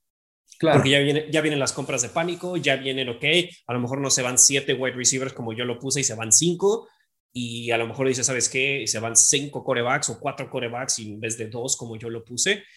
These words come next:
Speaker 2: que parte de mí no quería poner más, quería poner uno realmente, y no porque fuera el mejor, sino porque los cambios que han habido, y a lo mejor, pues, que Atlanta decide hacer la prueba de, de, de Mariota, etcétera, etcétera. Entonces, así es como lo tengo, Benji. Así son mis treinta y dos.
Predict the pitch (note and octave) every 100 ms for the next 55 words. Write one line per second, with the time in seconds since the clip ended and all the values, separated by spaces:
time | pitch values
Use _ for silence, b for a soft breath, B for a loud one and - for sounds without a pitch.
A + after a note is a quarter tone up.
0 | B B - G#2 G2+ G2+ F#2+ - C3+ C3+
1 | A2 A#2 A#2 A2+ A2 A#2+ A2 A2 A2 A#2
2 | A#2 B2+ B2 A#2+ B2+ C#3 C#3 A#2+ A2+ A2+
3 | A2+ C3 D3 D#3 C#3 B2 C3+ C3+ A2 A#2
4 | C#3 B2 A2+ G#2+ A2+ - G#2+ A#2 - B2+
5 | C3+ C#3 - A#2+ A2+ A#2 E3 A#3 - B
6 | B _ A2+ A2 G#2+ B2 A#2 - A#2 -
7 | - A#2+ A2 A#2+ A#2 A#2 G#2 A2+ A2 G#2+
8 | G2+ G#2 G#2 G2 A2 G2+ G2 F#2 - G2
9 | D#2 A2 G#2 G#2 A2+ D#3+ F#3 F3+ D#3 D3
10 | C3+ - C3 A#2 G#2+ C3+ E3 F3+ D3 A#2+
11 | A#2 B2 A2+ - _ _ _ _ _ C3
12 | C3+ C#3+ C#3 A2+ G#2+ G#2+ G2+ F#2 F#2 A2+
13 | C3+ D3 B2 A2+ G#2+ G#2+ G2 - -